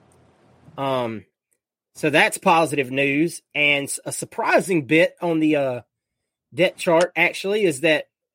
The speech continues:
Marcus Burke is listed as the starter over, uh, Douglas this week. I was kinda surprised when I saw that, but hey, I mean, we know Marcus Burke has talent.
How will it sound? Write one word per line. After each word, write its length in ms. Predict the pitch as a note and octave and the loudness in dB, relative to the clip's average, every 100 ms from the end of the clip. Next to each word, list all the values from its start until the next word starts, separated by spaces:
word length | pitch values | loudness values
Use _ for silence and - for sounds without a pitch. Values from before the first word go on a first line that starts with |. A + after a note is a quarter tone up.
| _ - | _ -2
Marcus 340 | G3+ - D#3+ | -2 -2 -8
Burke 360 | B2+ A3+ D#4+ D3+ | 0 0 0 -6
is 140 | B2+ | -2
listed 340 | F3+ - D#3 | 0 0 0
as 160 | D3+ B2 | 0 -2
the 120 | B2 | -10
starter 640 | - - F#3+ C4+ G#3+ A#2 _ _ _ _ _ _ _ _ _ _ _ _ _ _ - | -12 -6 -2 -2 -2 -8 _ _ _ _ _ _ _ _ _ _ _ _ _ _ 0
over, 340 | E3+ D3 D#3 | 2 4 4
uh, 280 | D3+ C#3 B2+ - _ _ _ _ | 4 2 0 -4 _ _ _ _
Douglas 420 | D#3+ B3 A3 D3 | 2 4 4 2
this 200 | C#3+ G#2+ | -4 -6
week. 240 | B2 A#2 G#2+ | -4 -4 -2
I 80 | C3+ | -4
was 100 | - | -4
kinda 240 | G3+ A3 | -4 -4
surprised 600 | - - G#3+ A#3+ A#3+ D#3 | -6 -6 -2 0 0 0
when 180 | C#3 B2+ | -2 -2
I 80 | B2 | -2
saw 320 | - B2+ A#2 | 0 2 4
that, 360 | A2+ A2+ F#3+ _ _ - | 2 0 -4 _ _ -4
but 300 | C3 B2+ - | 0 0 -2
hey, 420 | - F3+ B3+ G#2+ | 0 2 2 -2
I 80 | G2+ | -6
mean, 360 | B2 B2+ B2 G#2+ _ _ _ _ | -6 -6 -8 -12 _ _ _ _
we 140 | C3+ A#3+ | 0 2
know 220 | A#3+ C#4+ | 4 4
Marcus 340 | C4+ B3+ A#3 | 2 0 -4
Burke 240 | D#3+ B3 A3 | 0 0 2
has 220 | A3 G#3+ | 0 0
talent. 420 | - G3+ G3+ D3 | 0 0 0 -4